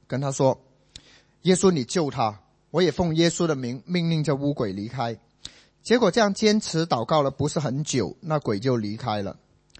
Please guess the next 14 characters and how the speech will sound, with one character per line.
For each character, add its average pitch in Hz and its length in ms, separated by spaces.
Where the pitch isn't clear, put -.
我 254 60
本 226 140
来 196 100
想， 147 320
诶， 214 140
这 262 180
是 240 140
一 - 20
个 220 120
很 165 180
好 165 220
的 147 80
机 190 240
会， 180 260